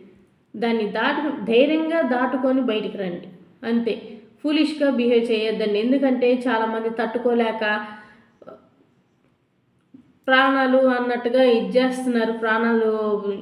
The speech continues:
ఏం చేయాలో అర్థం కావట్లేదు, చద్దాం అనిపిస్తుంది, ఇలాంటి మాటలు మాట్లాడుతున్నారు. నాకు ఫోన్లు చేస్తున్నారు కాబట్టి చెప్తున్నా నేను. అది పిచ్చి పని, పిచ్చి పని. తర్వాత మీరు చచ్చిన తర్వాత ఏం చేసుకొని ఎవరేం చూస్తారండి? మీ,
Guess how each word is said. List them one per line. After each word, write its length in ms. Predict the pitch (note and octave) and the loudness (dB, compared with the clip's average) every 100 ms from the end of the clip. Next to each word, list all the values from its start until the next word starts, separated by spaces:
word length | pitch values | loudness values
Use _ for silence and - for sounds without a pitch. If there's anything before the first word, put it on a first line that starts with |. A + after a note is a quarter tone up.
| - G#3+ | -10 -4
ఏం 320 | A3+ D4 C#4+ | 0 2 2
చేయాలో 160 | C4+ | 2
అర్థం 220 | B3 A#3+ A#3 | 2 0 0
కావట్లేదు, 240 | A#3 A3+ | 0 -2
చద్దాం 380 | B3+ A3 C#4 C#4 | -4 0 2 2
అనిపిస్తుంది, 500 | B3+ A#3+ - A#3 A#3 | 0 -4 -6 -2 0
ఇలాంటి 500 | A#3 B3 D4 D#4 D#4+ | 0 0 0 0 0
మాటలు 340 | C#4+ C#4 C#4 | 0 -2 -2
మాట్లాడుతున్నారు. 640 | B3 A#3 A#3 G#3+ G#3 G3+ G3+ - - - | -2 0 -2 -4 -4 -4 -6 -12 -20 -12
నాకు 180 | A3 A3 | -8 -6
ఫోన్లు 340 | - A#3 D4+ D#4 | 2 4 4 2
చేస్తున్నారు 520 | C4+ C#4 D4 C#4+ C4+ | 0 0 -2 -2 0
కాబట్టి 320 | C#4 A#3+ B3+ | 0 0 -2
చెప్తున్నా 320 | A#3 B3 A3+ | -2 -2 -2
నేను. 580 | G#3 G3 G3 C#4 F#4 - - - _ _ _ _ _ _ - A#3+ | -2 -4 -4 -4 -6 -12 -20 -20 _ _ _ _ _ _ -8 -2
అది 260 | B3 F#4 | 4 4
పిచ్చి 360 | - F4 D#4+ F4+ | 4 2 2 0
పని, 720 | G4 G4 E4+ A#3 F#3+ - - - | 2 4 4 2 0 -6 -12 -2
పిచ్చి 220 | C#4+ C#4 F4+ | 0 2 2
పని. 600 | G4 F4+ C#4 G#3 - - | 2 2 2 0 -4 -2
తర్వాత 360 | B3 C#4+ D#4 | 0 0 2
మీరు 280 | D#4 D#4 C4 | 0 0 0
చచ్చిన 360 | B3 B3 D4+ D#4+ | 0 0 -2 -2
తర్వాత 200 | E4 E4 | -2 0
ఏం 340 | C4+ B3 C4+ | 2 2 0
చేసుకొని 500 | D4+ D4+ - D#4 D#4 | 0 -2 -2 -2 0
ఎవరేం 460 | C4 B3 C#4 D4+ D4 | 0 2 0 0 -4
చూస్తారండి? 680 | C#4+ C4 A3+ G#3 F#3+ F#3 | -4 -4 -2 -2 -2 -4
మీ, 760 | F#3+ G#3+ A#3+ B3 B3 A#3+ A3+ | -4 -4 -2 0 0 0 0